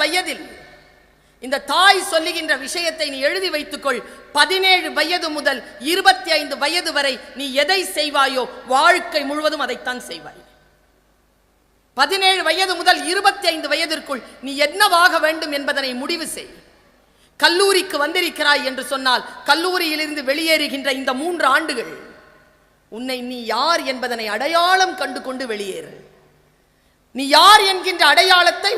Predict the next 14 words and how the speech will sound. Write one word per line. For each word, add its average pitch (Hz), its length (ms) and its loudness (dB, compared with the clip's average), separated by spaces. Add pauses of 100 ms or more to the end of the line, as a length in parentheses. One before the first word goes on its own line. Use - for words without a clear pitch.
உனக்கு 302 260 0 (160)
தரக்கூடிய 339 540 2 (200)
மாபெரும் 320 580 2 (120)
வாய்ப்பு 349 460 2 (320)
இந்த 262 100 0 (100)
கல்லூரியில் 262 540 -4
இருக்கிறது. 214 400 -10 (280)
நான் 262 180 2
ஒரு 247 140 -2
விஷயத்தை, 370 360 -2 (400)
நான் 370 220 8
ஒரு 359 160 -2
பத்து 339 280 0
நாட்களுக்கு 415 460 0